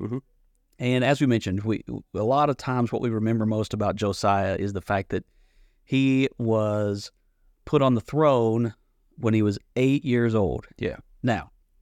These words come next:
Speaker 2: in reality, it is highly unlikely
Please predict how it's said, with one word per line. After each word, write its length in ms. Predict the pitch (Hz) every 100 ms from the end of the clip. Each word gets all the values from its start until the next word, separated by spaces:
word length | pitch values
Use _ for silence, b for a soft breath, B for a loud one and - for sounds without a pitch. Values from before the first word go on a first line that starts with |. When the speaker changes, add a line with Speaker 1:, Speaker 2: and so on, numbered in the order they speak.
| _ _ _ _ _ _
Speaker 2:
in 240 | 156 151 127
reality, 800 | 113 107 151 139 92 69 104 110 _ _ _ _ _
it 120 | 117
is 140 | 110 101
highly 520 | - - 185 143 120 110
unlikely 760 | 104 104 120 113 90 76 -